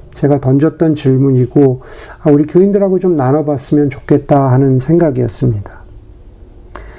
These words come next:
여러분, 우리 자녀 양육의 목적지가 어딜까요? 바람, 우리가, 우리가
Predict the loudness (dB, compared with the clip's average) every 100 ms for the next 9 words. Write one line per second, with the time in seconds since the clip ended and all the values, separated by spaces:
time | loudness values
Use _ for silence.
0 | -20 -20 -14 0 2 4 2 0 0 2
1 | 2 0 -2 0 0 0 -2 -2 0 0
2 | 0 0 2 2 2 -2 0 -2 -2 -8
3 | -12 -20 -20 -20 -20 -4 0 2 4 2
4 | 2 0 -4 2 4 4 4 2 0 -2
5 | -6